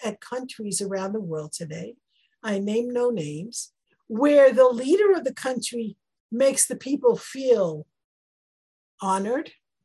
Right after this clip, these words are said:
where the people feel they are well represented, and where the people feel they're being led by someone who is, you know, less than what they want for a leader. So we have this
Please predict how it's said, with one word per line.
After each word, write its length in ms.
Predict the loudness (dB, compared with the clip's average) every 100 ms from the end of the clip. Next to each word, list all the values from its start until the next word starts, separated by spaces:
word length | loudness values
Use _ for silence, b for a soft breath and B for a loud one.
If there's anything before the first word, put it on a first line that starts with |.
| _ _ -4
where 120 | -2
the 100 | -2
people 420 | -4 -2 0 0
feel 600 | -2 -2 0 0 -2 -6 _ _
they 340 | -6 4 6 6
are 360 | 2 -4 -4 -2
well 360 | 0 2 2
represented, 800 | 0 -2 -4 -6 -6 -8 -10 -12 _ -6
and 140 | -4
where 160 | -4 -6
the 100 | -4
people 340 | -2 0 -2
feel 600 | -4 0 0 0 -4 -8 _ _ _ _
they're 100 | -8
being 340 | -2 -2 -2 0
led 260 | 0 0
by 400 | -2 -4 -4 -8 _ _ _ _ _ _ _ _ _
someone 460 | -4 -2 -2 -4 -4
who 280 | -4 -6
is, 560 | -6 -6 -4 -4 -4 -8 _ _ _ _ _ _ _ _ _ _ _ -14
you 80 | -12
know, 200 | -10 -8
less 440 | -4 -2 -2 -2
than 500 | -2 -4 -4 -6 -10 _ _
what 220 | -10 -8
they 120 | -6 -6
want 280 | -8 -10 -12
for 100 | -10
a 60 | -10
leader. 380 | -12 -14 -18 _ _ _ _ _ _ _
So 280 | -2 0 0
we 200 | 0 0
have 320 | 0 0 0 0
this 280 | 0 2 2